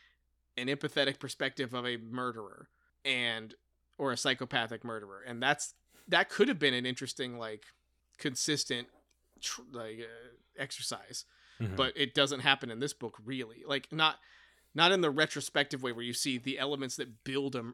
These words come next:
Speaker 1: a psychopath, which is what Red Dragon did. So, anyway, it's a good note you had earlier. Do you have any notes in this chapter?
Speaker 2: I don't.
Speaker 1: Then let's move on to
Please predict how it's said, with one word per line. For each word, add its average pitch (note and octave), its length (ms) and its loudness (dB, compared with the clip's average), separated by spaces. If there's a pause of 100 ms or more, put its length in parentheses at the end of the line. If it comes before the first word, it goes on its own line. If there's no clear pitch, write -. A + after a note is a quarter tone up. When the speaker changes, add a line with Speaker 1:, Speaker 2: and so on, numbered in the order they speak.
Speaker 1:
a A#2+ 160 -4
psychopath, A#2 680 -8 (520)
which C3+ 200 -4
is A#2 320 -2
what B2 280 -8
Red A#2 160 -6
Dragon G#2+ 340 -4
did. G2+ 160 -14 (1200)
So, G#2+ 420 -8 (380)
anyway, D#3+ 340 6 (500)
it's C#3+ 160 -4
a D#3 60 -6
good G3 160 4
note F#3+ 200 2
you B2 100 0
had G#2+ 260 -8
earlier. A#2 400 -8 (1400)
Do D3+ 60 4
you D3+ 40 10
have D3 60 6
any D#3+ 100 4
notes D#3+ 220 4
in E3 60 -6
this F3 100 4
chapter? B3+ 400 4 (640)
Speaker 2:
I C#3 140 10
don't. D3+ 360 6 (300)
Speaker 1:
Then D3+ 160 2
let's F#3 180 6
move F3 140 4
on F3+ 160 4
to B3 300 0